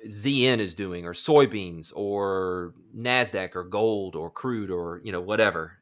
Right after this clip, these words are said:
And I, I won't follow a dozen markets all day long.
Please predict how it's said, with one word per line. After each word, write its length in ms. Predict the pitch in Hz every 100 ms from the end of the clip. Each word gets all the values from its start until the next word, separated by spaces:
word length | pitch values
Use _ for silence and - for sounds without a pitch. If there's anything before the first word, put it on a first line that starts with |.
| _
And 300 | 92 90 90 _
I, 160 | - 95 - _ _ _
I 100 | 113
won't 340 | 120 147 165 - _ _ _ _ _ _
follow 840 | - - - 139 117 139 143 160 143
a 80 |
dozen 320 | 135 147 143 139
markets 400 | 135 147 151 139
all 140 | 123
day 160 | 117 110
long. 360 | 98 104 151